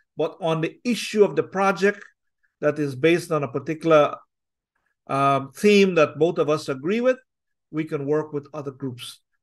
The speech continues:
That's why when your neighborhood, in your neighborhood, they're building a bridge or they're fixing a road or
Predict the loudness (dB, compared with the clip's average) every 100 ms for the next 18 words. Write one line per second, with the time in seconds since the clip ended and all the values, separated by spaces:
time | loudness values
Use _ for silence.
0 | _ -4 4 6 6 6 2 2 4 4
1 | 6 4 2 _ _ -14 -14 _ _ _
2 | -6 -4 -4 -2 0 2 4 4 6 6
3 | 6 4 4 4 2 0 0 0 -2 -4
4 | -2 -2 -4 -8 -12 -8 -4 0 2 4
5 | 4 4 2 2